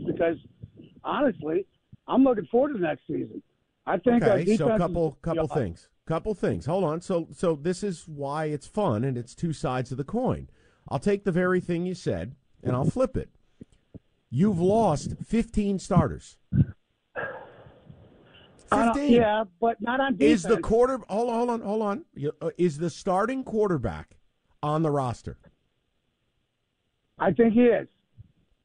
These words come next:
Speaker 2: Who?
Speaker 1: I think they worked in, uh, number five, and I think there's a couple guys there. And who knows, if we have to start a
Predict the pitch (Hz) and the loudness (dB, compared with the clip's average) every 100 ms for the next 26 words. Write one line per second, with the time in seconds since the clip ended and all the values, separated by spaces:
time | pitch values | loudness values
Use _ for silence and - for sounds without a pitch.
0 | - 453 403 127 82 _ _ _ _ 143 | -2 2 4 2 -4 _ _ _ _ -20
1 | _ _ _ _ - 175 - 226 226 226 | _ _ _ _ -4 -2 2 2 4 2
2 | 190 233 214 233 240 240 226 - _ _ | 4 2 2 0 2 4 2 0 _ _
3 | _ _ _ _ - 202 196 185 196 175 | _ _ _ _ -4 0 2 2 2 2
4 | 220 214 240 240 208 180 - 226 220 202 | 0 0 0 0 0 0 2 2 4 4
5 | 196 165 208 208 190 214 220 170 233 240 | 2 2 0 0 0 2 2 2 2 2
6 | 208 196 208 262 302 247 190 170 220 220 | 0 2 4 6 6 2 -2 0 0 0
7 | 214 - 226 | -2 -2 0